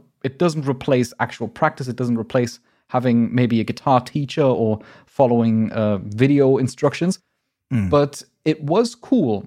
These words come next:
Speaker 1: It was cool. It, it does feel good when you can actually learn a song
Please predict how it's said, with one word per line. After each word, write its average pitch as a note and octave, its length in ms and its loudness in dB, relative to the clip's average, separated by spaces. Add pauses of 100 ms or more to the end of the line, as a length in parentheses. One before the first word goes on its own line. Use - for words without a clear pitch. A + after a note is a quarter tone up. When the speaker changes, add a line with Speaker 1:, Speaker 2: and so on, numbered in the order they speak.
(120)
Speaker 1:
It C#3+ 100 0
was F3 160 -2
cool. E3+ 260 -2
It, G#2+ 120 -6
it C3+ 300 -4 (480)
does F3 240 -2
feel G3+ 380 0
good D3 340 0
when C3+ 180 2
you C3 80 2
can C#3+ 160 0
actually C3 320 0
learn C3 240 4
a B2+ 60 0
song B2+ 520 0